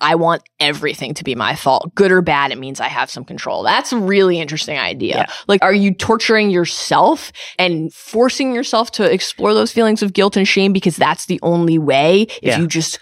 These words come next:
Speaker 1: immerse yourself in any part of your own life, no matter how awful it might be, is that the only way that you actually feel like you're in control of your own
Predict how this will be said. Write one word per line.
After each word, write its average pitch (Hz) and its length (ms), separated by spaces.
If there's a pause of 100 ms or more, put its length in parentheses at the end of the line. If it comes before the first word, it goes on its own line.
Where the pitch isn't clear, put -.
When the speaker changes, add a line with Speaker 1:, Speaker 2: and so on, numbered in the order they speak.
(400)
Speaker 1:
immerse 190 640
yourself - 680 (100)
in 226 240
any 302 520
part 214 360
of 170 240
your 175 340
own 175 340
life, 147 680
no 160 80
matter 160 260
how 165 400
awful 147 460
it - 80
might 139 240 (100)
be, 165 520 (200)
is 160 220
that 165 260
the 202 160
only 185 320
way 175 200
that 190 160
you 170 300
actually 170 480
feel 175 220
like 175 180
you're 175 100
in 170 80
control 185 520
of 427 80
your 427 120
own 453 140